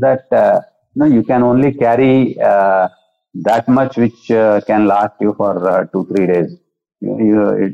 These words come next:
it becomes, uh, difficult. And there's always a balance between the kind of ammunition you carry and, uh, the amount of ammunition you carry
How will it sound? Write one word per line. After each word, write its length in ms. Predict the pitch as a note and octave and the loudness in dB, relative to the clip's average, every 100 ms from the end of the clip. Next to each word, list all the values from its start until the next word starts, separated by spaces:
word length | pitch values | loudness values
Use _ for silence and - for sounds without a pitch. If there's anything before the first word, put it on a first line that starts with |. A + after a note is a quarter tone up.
| - | -6
it 180 | G#2+ F#2 | -4 -4
becomes, 500 | F#2+ A2 G#2+ - - | -2 -2 -2 -4 -2
uh, 560 | F#2 F2 F#2 F#2+ F2 F#2 | -2 0 0 -2 -2 -4
difficult. 600 | F2 - A2 B2 G2+ F#2 - _ _ _ | -6 -4 -2 0 0 -2 -8 _ _ _
And 240 | G#2+ A2 G#2+ | -2 0 2
there's 220 | A#2+ A2+ | 0 0
always 360 | A2+ A#2+ C3 C3+ | 0 0 0 0
a 80 | |
balance 480 | A2 G#2 A2 B2 A#2 | 0 0 2 0 -2
between 380 | - A2 A2+ A2+ | -4 -2 -2 0
the 100 | A2+ | -2
kind 260 | G#2 G#2 A2+ | -2 0 0
of 120 | G#2 | 0
ammunition 540 | F#2+ G2 G#2+ G#2 A2 | 0 0 0 -2 -2
you 100 | G#2+ | -2
carry 460 | - G2 G2+ F#2+ - _ _ _ - | 0 0 0 -2 -6 _ _ _ -6
and, 340 | G2+ G2+ G2 | -2 -2 0
uh, 400 | G2 F#2 F2+ F#2+ F#2+ | 0 2 0 -2 -2
the 140 | G2+ | -2
amount 340 | G2 G#2+ A2+ A2+ | 0 0 0 -2
of 120 | G2 | -2
ammunition 540 | F#2+ G2 G#2 G#2+ G#2+ | -2 -2 -2 -2 -2
you 80 | G2 | -2
carry 440 | - F#2 F#2+ E2 | -2 -2 -2 -4